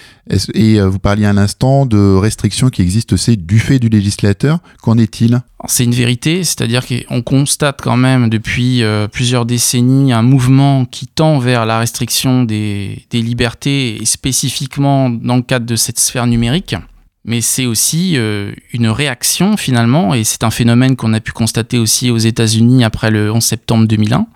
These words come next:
Speaker 2: et qu'on constate, euh, chez nous, euh, depuis, euh, la vague d'attentats qu'on a pu connaître, et encore aujourd'hui, bah, forcément avec le contexte, euh, sanitaire. Donc oui, il y a quand même une tentation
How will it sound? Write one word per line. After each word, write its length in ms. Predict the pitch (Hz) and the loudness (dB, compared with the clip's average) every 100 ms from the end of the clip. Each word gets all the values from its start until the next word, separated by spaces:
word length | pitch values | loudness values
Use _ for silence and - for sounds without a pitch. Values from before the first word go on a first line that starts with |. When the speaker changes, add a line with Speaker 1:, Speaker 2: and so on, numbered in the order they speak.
| _ - | _ -18
Speaker 2:
et 80 | |
qu'on 200 | 120 113 | -4 -4
constate, 540 | - 113 - 120 117 113 | -2 -4 -2 -4 -4 -4
euh, 120 | 107 | -2
chez 240 | - 107 | -2 0
nous, 320 | 110 131 131 107 | 2 2 2 0
euh, 260 | 104 104 | -2 -4
depuis, 540 | 110 113 - 123 123 117 | -2 -4 -2 -2 0 0
euh, 300 | 107 107 113 | -2 -4 -2
la 100 | 107 | -2
vague 220 | 117 113 | -2 -4
d'attentats 460 | 113 110 110 117 120 | -4 -4 -4 -4 -4
qu'on 180 | 107 | -4
a 80 | 104 | -4
pu 80 | - | -6
connaître, 460 | - 107 139 - - _ _ _ | -6 -4 -4 -6 -16 _ _ _
et 120 | 131 | -4
encore 400 | 123 120 131 113 - - | -4 -2 -4 -4 -10 0
aujourd'hui, 760 | 160 147 139 131 143 156 127 | 2 4 0 0 0 0 -2
bah, 280 | 110 95 80 | -4 -6 -8
forcément 440 | - 107 - 120 123 | -8 -4 -2 2 2
avec 120 | 113 | 0
le 100 | 110 | -4
contexte, 480 | 113 113 113 - 110 | -4 -4 -6 -4 -4
euh, 240 | 107 107 | -4 -4
sanitaire. 680 | - 113 110 107 170 185 113 - _ _ - | -4 -4 -4 -2 -2 -2 -6 -12 _ _ -2
Donc 280 | 131 135 180 | 0 2 2
oui, 80 | |
il 60 | 185 | 2
y 40 | |
a 80 | 120 | -2
quand 160 | 131 135 | -2 0
même 260 | 151 190 | 2 2
une 240 | 165 127 123 - _ - | 2 2 0 -6 _ -4
tentation 760 | 190 170 147 - 131 151 | -2 0 -2 -2 -2 -2